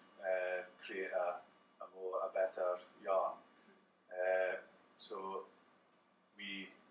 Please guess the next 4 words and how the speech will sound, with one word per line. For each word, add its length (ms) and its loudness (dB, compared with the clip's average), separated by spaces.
we 240 -8
buy 320 4
from 160 -4
the, 80 -12